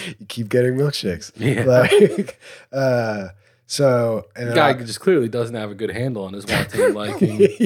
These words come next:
Speaker 1: Yeah, exactly. I'm getting, I'm trying. Uh, and I was like, "Or maybe, like, instead of doing ninety percent of a job,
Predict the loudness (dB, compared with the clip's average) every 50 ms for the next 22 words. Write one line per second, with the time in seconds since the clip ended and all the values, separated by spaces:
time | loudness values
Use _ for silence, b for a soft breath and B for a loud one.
0 | -2 2 0 0 0 0 -2 -6 0 2 4 4 4 2 0 0 2 2 2 2
1 | 2 -2 0 0 2 2 0 -2 -6 B B B B B B B B B _ 0
2 | 2 4 4 4 2 0 -4 b b b b b b b _ -6 -4 -2 0 2
3 | 0 0 -2 -2 -2 0 0 0 0 -2 -4 -8 -14 -20 _ _ _ _ _ _
4 | _ _ _ _ _ _ 4 6 8 8 8 6 4 4 0 -2 -8 _ -6 0
5 | 2 2 4 4 2 0 0 0 -4 -6 -6 -2 0 0 2 2 0 0 -2 -4
6 | -6 _ -10 -8 -4 0 2 2 2 2 0 -2 -2 0 -2 -2 -2 0 2 2
7 | 2 2 2 0 0 -2 -2 -2 -2 0 -2 -2 -2 -4 -4 0 0 2 2 2
8 | 0 -2 -4